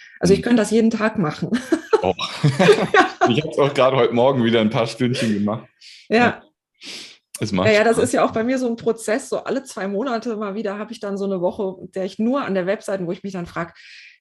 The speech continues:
Speaker 1: „Wie konnte ich das denn vorher so lassen?“ Aber da entwickelt
Speaker 2: Mhm.
Speaker 1: man sich halt auch weiter, ne? Und, äh,
Speaker 2: Ja.
Speaker 1: wird immer, immer professioneller und es macht so Spaß. Das
Speaker 2: Ja.
Speaker 1: ist richtig schön.
Speaker 2: Das hört ja nicht nur
Speaker 1: Ja.
Speaker 2: bei der Website auf, auch meine Angebote verändern sich auch
Speaker 1: Ja,
Speaker 2: jeden
Speaker 1: genau.
Speaker 2: Tag.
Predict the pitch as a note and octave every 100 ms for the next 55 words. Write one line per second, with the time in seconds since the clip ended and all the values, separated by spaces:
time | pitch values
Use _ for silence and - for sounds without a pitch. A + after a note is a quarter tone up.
0 | - - A3+ - F3+ - F3 A#3 B3 G3
1 | F#3+ F#3+ B3+ - D#3+ E3 F3+ F#3 A3 A3
2 | - F3+ G#3 A#3 G#3 - F#3+ F#3+ G3+ G3+
3 | F#3 D#3 D3 G#3+ F#3+ F#3+ F#3+ F3 F3+ -
4 | F#3+ - F#3+ G3+ G3 - A#3 A3+ F#3+ G3
5 | A3+ A3 G#3 F3 F3+ F#3+ F3+ D3 D#3 E3
6 | - F3 F3 F3+ - F#3+ - D#3 D#3+ F#3+
7 | - _ _ _ _ F3 E3 - - -
8 | E3+ - D#3+ D#3+ E3 - - - E2+ G#2+
9 | A2 G2 G2+ G#2+ F2+ D2+ D2 C#2+ - F#2+
10 | D2+ D2 C2+ D#2 D#2+ D2 D#2+ F2 D#2 D#2+
11 | A#1 F2+ D#2 D#2+ E2+ F2 - D#2+ E2+ E2
12 | - F#2 A3 A#3 G#3+ F3 F3+ -